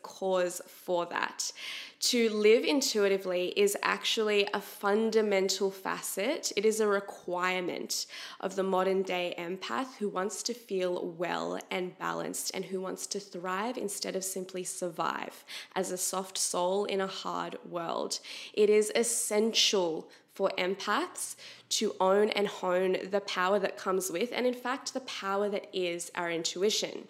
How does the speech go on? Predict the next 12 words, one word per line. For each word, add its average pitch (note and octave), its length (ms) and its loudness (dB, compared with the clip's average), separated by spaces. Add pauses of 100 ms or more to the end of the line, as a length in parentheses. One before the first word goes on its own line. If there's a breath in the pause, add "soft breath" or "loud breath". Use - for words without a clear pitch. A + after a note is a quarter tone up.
(600 loud breath)
This A#3 500 0
is G#3 200 2
because F#3 840 -2 (420 loud breath)
intuition C4+ 880 4
is G#3 320 0
an G3+ 200 0
integral A3+ 1080 0
part - 640 -2 (280 loud breath)
of G3 160 0
living G3+ 320 6
with F#3+ 200 0
integrity G3 1200 -2